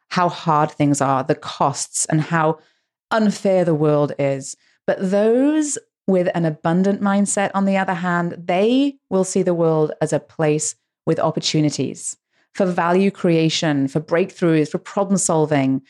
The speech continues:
and for evolving and for continuing an ongoing growth. And so when it comes to who you surround yourself with and what thought patterns you choose, it can have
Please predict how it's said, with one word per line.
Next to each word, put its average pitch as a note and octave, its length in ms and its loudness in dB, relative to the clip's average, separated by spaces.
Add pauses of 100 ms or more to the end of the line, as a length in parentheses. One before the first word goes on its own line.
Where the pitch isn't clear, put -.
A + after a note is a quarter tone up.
(300)
and F3 140 0
for F#3 120 -2
evolving E3+ 720 0
and D#3 200 -4
for C#3+ 480 -2 (260)
continuing F3 800 0
an D#3 240 -6
ongoing C#3+ 480 0
growth. - 480 -6 (720)
And G3+ 180 2
so G3 240 2
when G3+ 240 2
it C4+ 120 -2
comes G#3+ 460 0
to F3 160 2
who F#3 240 -2
you F3+ 200 2
surround G3+ 540 2
yourself C#3 440 -2
with - 400 -4 (380)
and D#3+ 180 2
what D#3+ 180 0
thought - 360 0
patterns - 380 -6
you C#3+ 80 0
choose, F#3 720 0 (520)
it - 180 0
can A#3 120 0
have G#3 300 -2